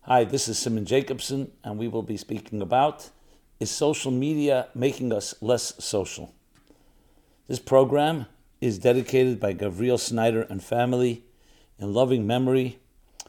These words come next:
of Dvorah Ruth Bas Avraham, who exemplified King Solomon's woman of valor and served Hashem with piety and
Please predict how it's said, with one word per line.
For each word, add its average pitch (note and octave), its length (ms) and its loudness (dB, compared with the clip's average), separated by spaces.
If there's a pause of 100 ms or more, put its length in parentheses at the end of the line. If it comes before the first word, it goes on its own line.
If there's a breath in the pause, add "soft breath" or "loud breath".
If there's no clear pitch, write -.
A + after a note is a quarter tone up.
(200 loud breath)
of F#2 160 -6
Dvorah B2 360 6
Ruth B2 400 -2
Bas A2+ 440 4 (120)
Avraham, A#2+ 680 0 (640 soft breath)
who - 120 -2
exemplified B2+ 800 0
King C3+ 180 -4
Solomon's B2+ 680 0 (100)
woman B2+ 320 2
of G2 80 -4
valor B2 540 4 (640)
and F#2 120 -8
served C3+ 540 2 (180)
Hashem A2 500 -4 (140)
with - 220 -4 (140)
piety A2+ 800 -6
and F#2+ 340 -10